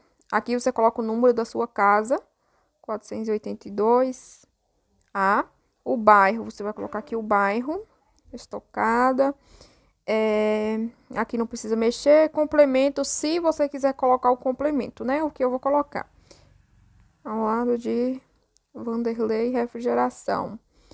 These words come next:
É, você pode, tem a opção de ocultar o ende-, o seu endereço da sua vitrine, aí é só clicar aqui. Eu não quero ocultar, eu quero deixar meu endereço lá pra todo mundo ver de onde eu sou. E clique em continuar.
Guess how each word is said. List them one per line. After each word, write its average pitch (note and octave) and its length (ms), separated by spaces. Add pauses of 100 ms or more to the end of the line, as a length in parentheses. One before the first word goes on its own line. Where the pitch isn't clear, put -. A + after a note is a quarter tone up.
(400)
É, A3+ 540
você C4+ 280
pode, C4 400
tem B3 140
a B3+ 80
opção B3 420
de B3+ 140
ocultar C4+ 680
o B3 60
ende-, A#3+ 220
o B3 100
seu A#3 260
endereço A#3 480
da A3+ 120
sua A3+ 200
vitrine, A3+ 520
aí A#3 120
é A3+ 80
só A3+ 220
clicar B3+ 320
aqui. A#3 380 (280)
Eu A3+ 160
não B3+ 200
quero A3+ 240
ocultar, A#3 340
eu A#3+ 80
quero A#3 180
deixar A3+ 320
meu A3+ 120
endereço A#3 400
lá G#3+ 100
pra A3+ 100
todo B3+ 240
mundo A3+ 220
ver G#3+ 140
de G3+ 80
onde G#3+ 180
eu A#3+ 80
sou. C4+ 340 (360)
E C#4+ 100
clique C#4+ 300
em D4 80
continuar. E4+ 760